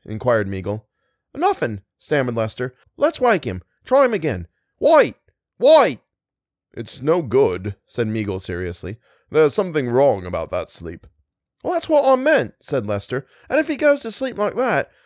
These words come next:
why shouldn't—" Meagle sprang to his feet. "Nonsense," he said roughly. "He's tired out, that's all.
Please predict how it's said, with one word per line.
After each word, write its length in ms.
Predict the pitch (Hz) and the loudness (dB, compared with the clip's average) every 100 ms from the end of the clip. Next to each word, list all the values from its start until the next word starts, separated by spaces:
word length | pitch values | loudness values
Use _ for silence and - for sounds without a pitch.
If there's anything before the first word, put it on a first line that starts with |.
| _ | _
why 220 | - 349 | 0 0
shouldn't—" 360 | 359 277 240 165 _ _ _ - | 0 -2 -4 -10 _ _ _ -4
Meagle 300 | 135 131 120 | -2 0 0
sprang 340 | - 131 120 | -2 -2 -2
to 80 | 107 | -2
his 160 | 101 - | -4 -6
feet. 300 | 123 101 - - | -8 -8 -10 -4
"Nonsense," 720 | 190 175 123 117 90 - _ | 2 2 2 -6 -6 -16 _
he 100 | - | -10
said 220 | 120 123 98 | -2 -2 0
roughly. 420 | 98 - 104 110 _ _ | -4 -4 -8 -8 _ _
"He's 200 | - 180 | -10 -6
tired 340 | - 180 180 143 | 0 4 4 4
out, 260 | 113 78 90 | 2 -2 -2
that's 240 | 135 - | -2 0
all. 320 | 127 78 - | 0 -2 -10